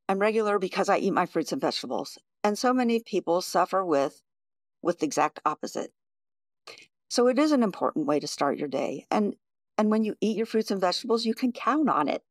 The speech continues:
It's just like clockwork, and it's delightful. So so that's how I get started. And then after my workout, then I'll eat either a plant-based breakfast like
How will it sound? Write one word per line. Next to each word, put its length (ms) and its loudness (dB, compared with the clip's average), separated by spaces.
It's 200 -8
just 260 -8
like 240 -4
clockwork, 640 -4
and 120 -2
it's 220 -8
delightful. 560 -2
So 500 2
so 140 -2
that's 200 0
how 120 0
I 100 4
get 140 -4
started. 420 0
And 160 2
then 300 4
after 380 2
my 160 4
workout, 540 2
then 160 2
I'll 220 4
eat 300 0
either 420 2
a 160 4
plant-based 540 -2
breakfast 440 0
like 320 -2